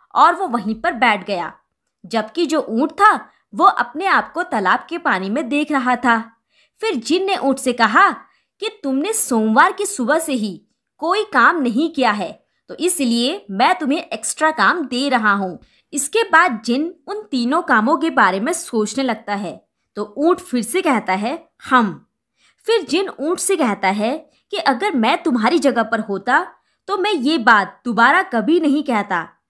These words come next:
और तुम ये बात कई बार कह चुके हो, मैं तो बस यही चाहता हूँ कि तुम बस अपना काम करो। लेकिन इसके बाद भी ऊँट ने दोबारा से कहा,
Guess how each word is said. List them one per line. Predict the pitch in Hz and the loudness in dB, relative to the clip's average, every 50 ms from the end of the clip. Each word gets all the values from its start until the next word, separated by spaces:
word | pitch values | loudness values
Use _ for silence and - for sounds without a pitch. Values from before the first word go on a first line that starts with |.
| _ _ _ _ - | _ _ _ _ -4
और | - 202 196 - - | -4 -4 -4 -4 -6
तुम | - 370 381 349 269 | -4 -2 0 0 0
ये | 185 202 277 339 381 | 2 2 2 2 2
बात | 247 233 208 214 277 - - - _ - | 4 4 4 4 4 0 -6 -16 _ -4
कई | 330 339 415 403 | -2 0 0 0
बार | 349 370 339 330 320 | 2 4 4 4 2
कह | 320 285 262 240 | 0 -2 -4 -4
चुके | - 240 226 - 196 196 | -4 -6 -6 -6 -6 -6
हो, | 185 180 160 156 151 _ _ _ _ _ _ _ _ - | -6 -6 -8 -10 -12 _ _ _ _ _ _ _ _ -6
मैं | 202 214 233 294 339 - | -2 0 2 2 2 0
तो | 392 370 | -2 -2
बस | 381 381 370 - | -4 -4 -2 -2
यही | 240 220 190 294 349 | -2 0 2 2 2
चाहता | - 349 254 220 220 220 202 | 2 0 0 0 0 0 0
हूँ | 202 208 277 349 - - - _ _ _ | 0 0 -2 -4 -4 -8 -12 _ _ _
कि | - 403 392 403 | -10 -10 -8 -6
तुम | - 392 427 415 | -4 -4 -2 -2
बस | 311 330 339 359 | -2 -2 -2 -2
अपना | 330 339 359 415 415 - | -4 -2 -2 -4 -2 0
काम | - 208 190 262 285 285 | 4 6 6 6 4 2
करो। | - 247 220 190 165 143 - _ _ _ _ _ _ _ _ - | 0 0 -2 -2 -4 -8 -12 _ _ _ _ _ _ _ _ -10
लेकिन | 226 254 339 392 403 427 381 | -6 -4 -4 -4 -4 -4 -4
इसके | 330 311 - - - 392 277 | -4 -6 -6 -4 -4 -2 -2
बाद | 202 190 214 214 240 269 226 | 0 2 2 4 2 2 0
भी | 214 226 208 185 175 - _ _ - | -2 -6 -6 -8 -8 -12 _ _ -10
ऊँट | - 311 359 359 - | -6 -6 -6 -6 -6
ने | 359 403 - | -8 -8 -6
दोबारा | - 240 185 202 202 226 294 330 | -4 -2 0 2 2 2 2 0
से | - - 339 | -4 -6 -8
कहा, | - 240 208 190 226 302 | -8 -8 -4 -2 -2 -2